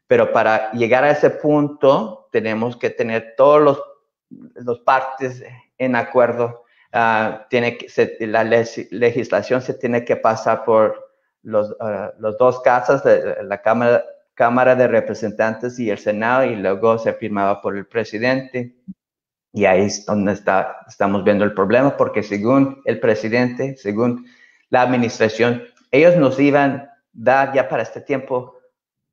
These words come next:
más información, un plan, qué van a hacer con daca número uno y qué van a hacer con legislación, que si van a darle movimiento, ¿no?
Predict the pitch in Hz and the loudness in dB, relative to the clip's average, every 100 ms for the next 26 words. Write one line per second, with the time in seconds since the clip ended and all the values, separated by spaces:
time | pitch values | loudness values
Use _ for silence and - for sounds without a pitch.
0 | _ - 127 156 156 156 143 131 120 - | _ -6 0 0 -2 -4 -2 -2 -2 -4
1 | 143 151 165 160 131 147 143 123 120 143 | -4 -2 -4 -4 -2 0 0 -2 -6 -4
2 | 165 165 160 147 - 123 113 139 170 180 | 0 0 -2 -6 -2 -2 2 0 0 -2
3 | 170 143 123 117 151 165 170 139 131 123 | 0 -2 -2 -2 -2 -4 -4 -6 -4 -2
4 | 127 131 131 123 135 120 110 104 - 90 | -2 -2 -4 -6 -4 -6 -8 -8 -6 -6
5 | 113 117 120 117 98 - 92 98 113 110 | -6 -6 -6 -6 -6 -6 -10 -8 -2 0
6 | 107 117 110 113 95 98 117 139 147 139 | 0 0 0 -2 -4 -4 -2 -4 -6 -8
7 | 151 | -10